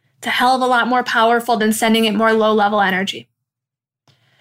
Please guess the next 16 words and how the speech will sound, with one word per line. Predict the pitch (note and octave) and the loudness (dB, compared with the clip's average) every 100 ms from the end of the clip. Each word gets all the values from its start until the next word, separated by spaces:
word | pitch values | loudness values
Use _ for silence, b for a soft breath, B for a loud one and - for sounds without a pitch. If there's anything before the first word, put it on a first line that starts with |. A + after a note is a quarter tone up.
| b b b b b | b b b b b
The | A#3+ | 0
more | A3+ B3 D4+ | 2 2 2
of | D#4+ | 2
us | E4 E4 | 0 0
that | D4+ | 2
are | C4 | 2
holding | C4 - C#4 C#4 C4+ A#3+ | 0 -2 0 2 0 0
a | A#3 | 0
vision | A#3 A#3+ B3+ | 2 2 2
of | A3+ | 2
the | A3+ | 0
future | A3 A#3+ A#3 G#3+ | 0 0 0 2
that | G#3 | 2
is | G#3 G#3+ G#3+ | 0 -2 0
loving, | G#3+ A3 A3+ G#3 G#3+ | 2 2 2 -2 -4
prosperous, | - G#3+ G3+ - A#3 G3+ B3+ - - | -2 0 0 -2 0 0 -2 -8 -14